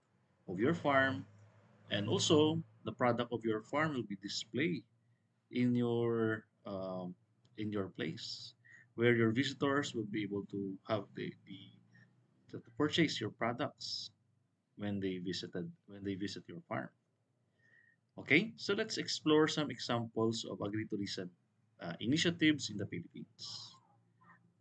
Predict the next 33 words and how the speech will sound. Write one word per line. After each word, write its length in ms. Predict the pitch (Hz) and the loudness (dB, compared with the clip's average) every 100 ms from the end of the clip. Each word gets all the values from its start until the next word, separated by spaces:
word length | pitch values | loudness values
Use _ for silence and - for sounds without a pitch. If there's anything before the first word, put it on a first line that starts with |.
| - | -8
Okay, 440 | 107 180 175 120 | 4 8 8 6
so 160 | 92 113 | 2 -2
example 360 | - 127 117 | 0 0 2
number 240 | 120 123 208 | 2 6 6
one 380 | 165 143 156 170 | 8 8 6 2
is 100 | - | -2
the 60 | 120 | -8
strawberry 580 | - 120 117 117 110 110 | -4 0 4 4 4 0
farm 320 | 120 127 104 - _ _ _ _ - | 4 4 4 -4 _ _ _ _ 0
tours 480 | 147 180 165 - - | 6 8 6 2 -4
in 160 | 120 113 | -4 -2
Benguet. 400 | 107 98 110 - - - _ - - - - - | -2 0 0 0 -18 -20 _ -20 -20 -18 -18 -6
So 180 | - | 2
one 300 | 117 131 139 | 6 6 6
prominent 460 | 139 139 135 135 127 | 4 2 4 4 2
example 560 | 120 - 135 - 123 120 | -4 0 0 0 -2 0
is 120 | 117 | -4
the 80 | 117 | -6
strawberry 520 | - 110 104 101 101 - | -2 -2 0 0 -2 -4
farm 240 | 104 101 - | -6 -6 -8
tour 100 | 101 | -6
in 160 | 98 | -4
Benguet, 380 | 120 139 113 117 - _ _ _ _ _ | -4 2 2 2 -4 _ _ _ _ _
where 340 | 110 120 120 117 | 4 6 8 6
the 100 | 110 | 4
visitors 560 | 123 151 151 143 143 | 2 0 2 4 4
have 160 | 131 117 | 0 -2
the 80 | 113 | -4
opportunity 540 | 113 107 - 110 110 | -4 -4 -6 -8 -8
to 100 | - _ - | -18 _ -8
pick 160 | 113 - - | -8 -8 -10
fresh 320 | 110 104 - | -6 -6 -8
strawberries 800 | - 101 95 90 82 - - | -8 -6 -4 -6 -6 -10 -12